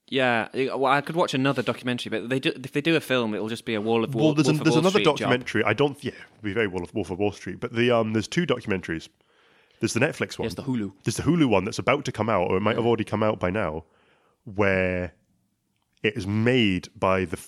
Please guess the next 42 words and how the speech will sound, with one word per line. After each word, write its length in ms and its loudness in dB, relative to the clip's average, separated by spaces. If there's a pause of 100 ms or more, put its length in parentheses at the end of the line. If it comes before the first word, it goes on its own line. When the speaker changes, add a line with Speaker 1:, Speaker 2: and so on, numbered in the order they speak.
(160)
Speaker 2:
by 120 -2
Fuck 300 -6
Jerry, 420 -2 (220)
who 160 -2
were 140 0
the 120 -4
people, 240 -6
Speaker 1:
Oh, 300 0
yeah. 240 -2
Speaker 2:
who 100 2
were 80 2
the, 260 -2
the, 140 0
the 240 -6
original 280 0
marketing 380 -2
people 200 -2
behind 420 -4
Fire. 400 -4
Speaker 1:
Yeah, 360 -2
Speaker 2:
So 100 -2
I 60 0
Speaker 1:
yeah. 60 0
Speaker 2:
think 140 -8
they've 240 2
tried 380 0
to 260 0 (120)
capitalize 720 -2
on 60 -6
how 160 -2
colossal 380 -2
a 40 -8
failure 320 -2
this 180 -8
was 280 -10 (520)
to 180 -4
rebrand 520 0
themselves 480 -4
as 180 -6 (180)
maverick, 540 -2
insane 380 -2
people. 360 -10